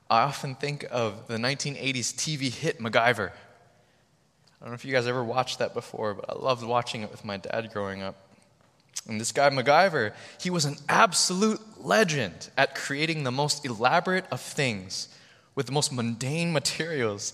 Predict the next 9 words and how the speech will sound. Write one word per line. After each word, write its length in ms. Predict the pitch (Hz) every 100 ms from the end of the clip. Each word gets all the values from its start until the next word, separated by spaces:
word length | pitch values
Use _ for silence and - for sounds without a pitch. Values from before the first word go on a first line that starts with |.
| -
he 140 | - 143
had 220 | 135 143
at 120 | 143
his 160 | 131 117
disposal. 760 | 120 - - 117 127 107 - - _ _ _ _ _ _ _ _ _ _ _ _ _ _ _ _ _
With 80 | 151
his 100 | 151
signature 460 | - 196 180 170 156
mullet, 340 | 131 147 139